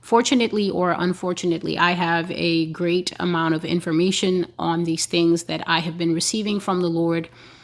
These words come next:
over varied periods of time. So this channel is an end times prophecy channel. That is the primary goal. That is the primary call of the work and mission that the Lord God has given me.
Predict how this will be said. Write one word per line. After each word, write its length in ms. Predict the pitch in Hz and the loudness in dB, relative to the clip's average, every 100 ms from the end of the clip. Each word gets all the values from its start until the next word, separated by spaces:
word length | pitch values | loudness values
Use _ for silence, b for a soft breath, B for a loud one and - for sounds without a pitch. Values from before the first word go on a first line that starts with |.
| B - | B 0
over 300 | 214 226 254 | 4 6 4
varied 640 | 190 196 196 196 190 - | 4 2 4 4 2 -2
periods 480 | - 180 175 165 160 | 0 2 2 0 -2
of 100 | 165 | -6
time. 460 | - 170 165 175 - _ B B - | -2 0 0 -4 -10 _ B B -4
So 160 | 196 | 2
this 160 | 196 254 | 2 4
channel 340 | - 233 233 | 4 2 2
is 160 | 220 196 | 2 0
an 100 | 190 | 0
end 220 | - 220 | 0 0
times 300 | 226 196 190 | 0 0 0
prophecy 540 | - 202 202 208 - 185 | 0 4 4 2 -4 -4
channel. 360 | - 196 196 | -2 0 0
That 240 | 196 190 180 | 0 0 0
is 120 | 175 | -2
the 100 | 175 | -4
primary 640 | - 208 196 208 190 190 | 0 2 4 2 2 2
goal. 500 | 147 139 180 180 190 | 0 2 2 4 2
That 160 | 196 185 | 0 0
is 120 | 185 | -2
the 80 | 170 | -2
primary 460 | - 180 175 165 | -2 0 2 0
call 480 | 170 - 214 220 220 | -2 0 2 2 2
of 200 | - 170 | -2 -2
the 80 | 160 | -4
work 400 | 160 185 214 - | -2 -2 -2 -6
and 260 | - 165 175 | -2 0 2
mission 440 | 196 - 233 226 | 2 2 2 0
that 160 | 226 - | 0 -2
the 80 | 165 | 0
Lord 320 | 165 180 170 | 0 0 0
God 300 | 165 165 165 | 2 2 2
has 240 | 160 156 | -2 -4
given 360 | 156 208 226 226 | 2 4 6 4
me. 240 | 208 196 | 2 -2